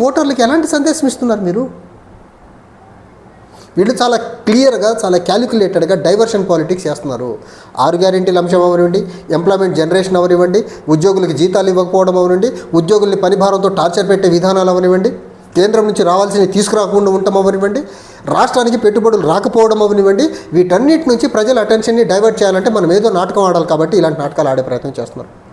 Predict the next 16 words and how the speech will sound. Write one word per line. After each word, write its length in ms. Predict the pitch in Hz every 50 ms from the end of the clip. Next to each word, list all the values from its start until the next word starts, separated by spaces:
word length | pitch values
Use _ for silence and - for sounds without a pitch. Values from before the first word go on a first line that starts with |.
| - - - - - - - - - - - - 139 156 226
Every 260 | 262 254 - 330 320 254 196 185
మంత్లో 320 | 240 302 - - 311 294 226 208 254 311
ఏదో 120 | 320 330 320 294
ఒక 80 | 262 - 247 226 247
ఈవెంట్ 220 | 294 320 302 - -
పెట్టుకుంటున్నారు. 520 | 226 226 214 - 202 170 175 220 214 165 160 143 156
లాస్ట్ 200 | 185 247 - -
టైమ్ 120 | 269 226 202 214
ఎన్టీఆర్ 260 | 247 262 269 240 254
ట్రస్ట్ 220 | - 247 247 - 277
రిలేటెడ్ 320 | 247 240 226 214 220 208 196
యాక్టివిటీ 320 | 190 190 - 208 202 185 190 175
ఏదో 100 | 170 170 165
పెట్టుకున్నారు, 480 | 160 - - - 147 139 131 131 135 127 - - - - - 175
అంతకుముందు 360 | 190 185 220 208 226 233 233 -
స్వర్ణాంధ్ర 400 | 202 202 220 247 247 240 233